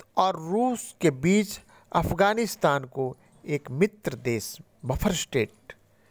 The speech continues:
साथ में बफर स्टेट, मित्र देश, साथ में बफर स्टेट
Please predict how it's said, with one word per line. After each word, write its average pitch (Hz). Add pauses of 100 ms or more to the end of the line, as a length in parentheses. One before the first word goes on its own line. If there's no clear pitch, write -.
(420)
साथ 131 (120)
में 190
बफर 160
स्टेट, -
मित्र 160
देश, 220
साथ 151
में 170
बफर 139
स्टेट -